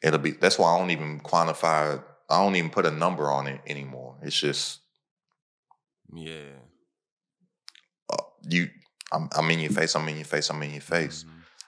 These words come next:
Speaker 1: But, but I'm like, that when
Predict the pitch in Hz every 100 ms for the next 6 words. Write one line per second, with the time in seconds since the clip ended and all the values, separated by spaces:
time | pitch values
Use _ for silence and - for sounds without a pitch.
0 | _ - 95 113 85 - - - _ _
1 | _ _ _ - _ _ _ - - 90
2 | 110 98 101 90 82 - 78 - _ 90
3 | 90 87